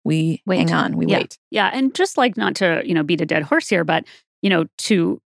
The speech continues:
Speaker 2: kind of just build off what Laura had said earlier, it's, like, not an easy process,
Speaker 1: Mm-hmm.
Speaker 2: you know, and I have a lot of compassion,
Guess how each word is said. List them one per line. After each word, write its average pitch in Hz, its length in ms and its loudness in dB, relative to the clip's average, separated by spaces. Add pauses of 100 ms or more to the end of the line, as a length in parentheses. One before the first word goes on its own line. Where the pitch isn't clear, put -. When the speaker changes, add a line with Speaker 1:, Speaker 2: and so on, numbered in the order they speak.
Speaker 2:
kind 202 200 2
of 175 80 2
just 165 240 -2
build 170 220 2
off 165 160 0
what - 100 0
Laura 160 160 0
had 165 80 -4
said 160 220 -2
earlier, 185 360 2
it's, - 180 -6
like, 175 180 -2
not 196 280 0 (140)
an 214 160 2
easy 175 500 -2 (140)
process, - 680 -2
Speaker 1:
Mm-hmm. 190 320 2
Speaker 2:
you 208 60 2
know, 175 200 0
and 196 100 -2
I 214 100 0
have 302 140 -4
a 359 40 -2
lot 294 140 2
of 285 80 -2
compassion, 208 840 0